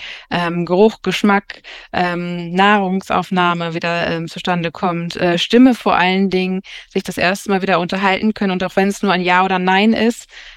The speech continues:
ähm, das ist etwas, was ich zum Beispiel auch, ähm, sehr, ähm, interessant finde in meinem Beruf, dass ich ganz oft die Erste bin, die wieder die Stimme hört von der Person und dann auch, ähm, das erste Mal wieder irgendein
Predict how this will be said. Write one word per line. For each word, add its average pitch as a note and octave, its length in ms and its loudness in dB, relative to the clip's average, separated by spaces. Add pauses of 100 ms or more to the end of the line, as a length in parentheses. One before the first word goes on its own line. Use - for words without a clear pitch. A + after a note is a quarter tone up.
ähm, F#3 500 -2
das G3+ 160 0
ist G#3 80 -6
etwas, F#3+ 300 -2
was F#3+ 100 0
ich F#3 140 -6
zum F#3 160 -4
Beispiel F#3 420 0
auch, F3+ 340 -2
ähm, F3+ 440 -2
sehr, F3+ 560 0 (520)
ähm, F3 720 -4 (260)
interessant G#3+ 500 2
finde F#3+ 260 2
in D#3+ 160 -2
meinem E3+ 360 -4
Beruf, E3+ 540 -4
dass F3+ 140 -6
ich E3+ 240 -6
ganz G3 240 0
oft - 340 -2 (120)
die E3+ 80 -2
Erste F#3+ 340 -2
bin, G3+ 160 2
die F#3 160 0
wieder F#3 400 0 (380)
die G3+ 100 2
Stimme G3+ 400 4
hört E3 300 -2
von F3+ 180 -4
der D#3+ 80 0
Person D#3+ 460 -4
und E3 160 -2
dann - 140 -2
auch, E3 300 -4
ähm, E3 360 0 (420)
das E3+ 140 -6
erste G3+ 380 0
Mal F#3+ 260 2
wieder F#3 240 0
irgendein F3 260 -2